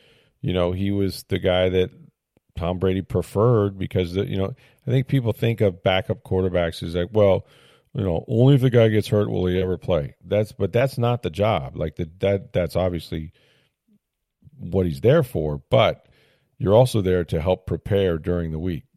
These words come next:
You know, when you have a veteran quarterback that's been around as long as Blaine, who can break down film, like, you, you have certain duties during the week, as, as well as performing, you know, the scout squad quarterback very often,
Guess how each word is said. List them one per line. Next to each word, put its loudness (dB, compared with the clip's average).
You -8
know, -4
when -6
you -6
have -2
a -10
veteran -2
quarterback -2
that's -16
been -6
around -2
as -6
long -2
as -10
Blaine, -4
who -4
can -4
break 2
down -2
film, 0
like, -6
you, -2
you -2
have 2
certain -4
duties -4
during -4
the -6
week, -4
as, -2
as 0
well 2
as 2
performing, -4
you -2
know, 0
the -2
scout 0
squad 0
quarterback -2
very 0
often, -4